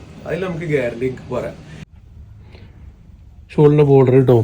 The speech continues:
അപ്പോൾ normally നമ്മളൊരു പ്രൊഡക്റ്റ് മേടിക്കുമ്പോൾ കുത്തി തിറക്കുന്നതും അങ്ങനെയുള്ളൊരു ഫീൽ ആയിട്ടുള്ള ഒരു മെറ്റീരിയൽ അല്ല,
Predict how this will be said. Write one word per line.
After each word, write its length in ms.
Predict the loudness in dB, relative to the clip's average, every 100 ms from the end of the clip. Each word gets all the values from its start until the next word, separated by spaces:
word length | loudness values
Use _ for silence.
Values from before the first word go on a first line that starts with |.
| -2
അപ്പോൾ 140 | 2 4
normally 300 | 4 2 2 0
നമ്മളൊരു 280 | -2 -2 -2
പ്രൊഡക്റ്റ് 320 | -2 -4 -4
മേടിക്കുമ്പോൾ 380 | -6 -6 -6 -6 -6
കുത്തി 160 | -10 -6
തിറക്കുന്നതും 440 | -6 -6 -6 -4 -4
അങ്ങനെയുള്ളൊരു 360 | -6 -6 -8 -8
ഫീൽ 180 | -6 -2
ആയിട്ടുള്ള 240 | -2 -2 -4
ഒരു 80 | -4
മെറ്റീരിയൽ 380 | -6 -6 -6 -6
അല്ല, 120 | -6